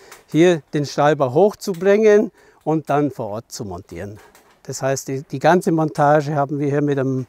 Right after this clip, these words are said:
Helikopter gelöst, also alles per Flug. Den Beton hochzuarbeiten oder reinzubringen in, in das Gelände, das war auch eine Riesenherausforderung. Das haben wir mit Hilfe eines selbstgebauten Honda-Schlitten, heißt das im Allgäu,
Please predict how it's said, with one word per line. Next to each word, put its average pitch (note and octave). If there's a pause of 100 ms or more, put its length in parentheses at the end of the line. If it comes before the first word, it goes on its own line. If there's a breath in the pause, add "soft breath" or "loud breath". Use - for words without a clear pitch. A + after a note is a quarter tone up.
(100)
Helikopter D#3+
gelöst, F3+
also C#3
alles B2+
per B2
Flug. D3+ (160)
Den C#3 (320 soft breath)
Beton G#3
hochzuarbeiten G3+
oder D3+
reinzubringen F#3
in, E3
in E3+
das D3+
Gelände, E3
das C#3+
war C#3+
auch F3
eine D3
Riesenherausforderung. F3 (480 soft breath)
Das C#3
haben C#3+
wir D3
mit C#3+
Hilfe D#3
eines C3 (380 loud breath)
selbstgebauten D#3+
Honda-Schlitten, G#3+
heißt G#3+
das F#3+
im G3+
Allgäu, G3+